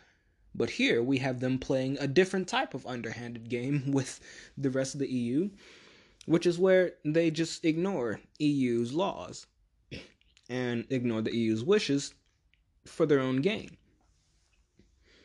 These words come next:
And look at the country that they're doing that with.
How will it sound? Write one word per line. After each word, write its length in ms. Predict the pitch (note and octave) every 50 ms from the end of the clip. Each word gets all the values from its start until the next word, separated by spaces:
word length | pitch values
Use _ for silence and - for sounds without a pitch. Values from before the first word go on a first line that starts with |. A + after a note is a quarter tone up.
| _ _ _ _ _ _ _ _ _ _ _ _
And 500 | D3+ D3 C#3+ C#3 C#3 C3+ C3+ C3+ C3 B2+
look 140 | B2+ B2+ -
at 120 | C3+ C3 -
the 60 | C3
country 360 | - - C3+ C3+ - C#3+ C3
that 160 | C3 B2+ -
they're 120 | C3+ B2 A#2+
doing 320 | A#2+ C3 B2+ B2 A#2+ A2+
that 200 | A2 G#2 - C3+
with. 480 | D3 G#3 - - - - - - -